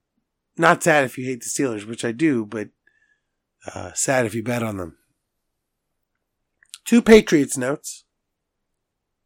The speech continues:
J C Jackson did not make the Pro Bowl.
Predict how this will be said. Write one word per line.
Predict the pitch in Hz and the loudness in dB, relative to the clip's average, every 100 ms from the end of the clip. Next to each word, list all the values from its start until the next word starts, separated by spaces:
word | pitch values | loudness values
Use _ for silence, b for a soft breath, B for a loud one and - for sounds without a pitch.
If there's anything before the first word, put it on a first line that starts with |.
| _ _ _ _ _ _ _ _ _ _ _ _ _ | _ _ _ _ _ _ _ _ _ _ _ _ _
J | - 180 | -2 0
C | 180 190 | 0 -2
Jackson | 143 165 170 - 160 | 2 6 6 4 0
did | 143 131 | 0 0
not | 143 143 | 2 2
make | 151 - | 0 -4
the | 120 | -8
Pro | 135 120 | -4 -4
Bowl. | 107 104 135 | -2 -6 -6